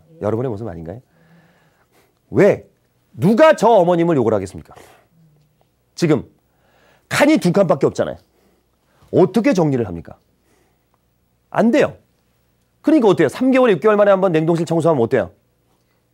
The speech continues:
십 중 팔구. "참, 이게 언제적 고기지? 언제적 마늘이지? 언제적 떡이지? 언제적 생선이지?" 몰라. 근데 그 안에서 썩어요. 냉동실 안 썩는 거 아닙니다. 썩습니다. 부패된 거 먹고 있는 거예요. 버려야 돼요.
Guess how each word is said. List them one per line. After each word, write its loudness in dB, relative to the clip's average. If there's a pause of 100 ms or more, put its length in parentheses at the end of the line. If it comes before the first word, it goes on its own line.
(140)
십 -6
중 0
팔구. 2 (360)
"참, -18
이게 -4
언제적 0
고기지? -4 (880)
언제적 2
마늘이지? -2
언제적 -2
떡이지? -2
언제적 -2
생선이지?" -2
몰라. 0 (640)
근데 -4
그 -6
안에서 -2
썩어요. -2 (320)
냉동실 -4
안 -8
썩는 -4
거 -4
아닙니다. -6 (480)
썩습니다. -8 (540)
부패된 0
거 -2
먹고 -4
있는 -2
거예요. -8
버려야 2
돼요. -2